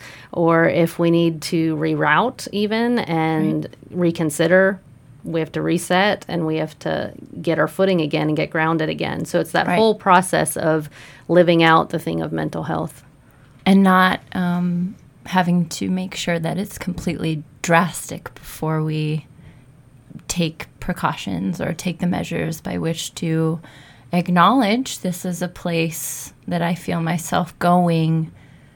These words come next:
Speaker 2: I need to be, maybe, what, what is something different I can do here? I happen to know it's really hard to do new things or have that uncertainty, and it's kinda like reprogramming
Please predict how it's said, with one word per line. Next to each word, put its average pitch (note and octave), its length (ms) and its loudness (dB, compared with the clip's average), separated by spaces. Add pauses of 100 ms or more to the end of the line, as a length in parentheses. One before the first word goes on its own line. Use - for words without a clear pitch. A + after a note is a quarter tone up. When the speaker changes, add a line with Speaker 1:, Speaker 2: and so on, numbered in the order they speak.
(680)
Speaker 2:
I F3+ 120 2
need E3 180 0
to E3+ 80 -10
be, D#3 480 -2
maybe, E3+ 260 -2
what, F3 240 2
what F#3 120 2
is F#3+ 120 2
something F3 380 -2
different E3+ 560 -4
I F3 100 -2
can F3 360 -4
do F3 280 -2
here? D3+ 520 -4 (760)
I F3 120 0
happen E3 320 -2
to F3 120 -4
know F3 180 0
it's F3 180 -6
really F#3 200 0
hard G3 420 0
to E3+ 360 -6
do D#3+ 580 -4 (160)
new F3 300 2
things E3+ 640 -6
or D#3+ 160 -4
have E3 320 -4
that D#3+ 180 -2
uncertainty, D#3+ 1000 -2
and D#3+ 220 -6 (1400)
it's - 160 -16
kinda G#3+ 320 -4
like F#3 220 0
reprogramming F3 1120 -2